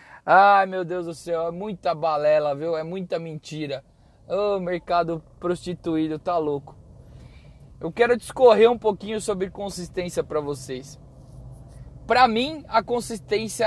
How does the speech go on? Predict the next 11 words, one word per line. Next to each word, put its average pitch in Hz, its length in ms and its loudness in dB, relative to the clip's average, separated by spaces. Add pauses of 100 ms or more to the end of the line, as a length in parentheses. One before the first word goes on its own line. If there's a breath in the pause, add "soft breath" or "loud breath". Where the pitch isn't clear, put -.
é 202 140 2
um 214 140 -2
estado, 147 760 -6 (500)
tá? 143 180 -4 (460 loud breath)
Você 180 420 -2
está 240 600 4
consistente, 170 840 -10
você 165 320 -8
não 208 320 -2
é 214 200 8
consistente. 147 920 -12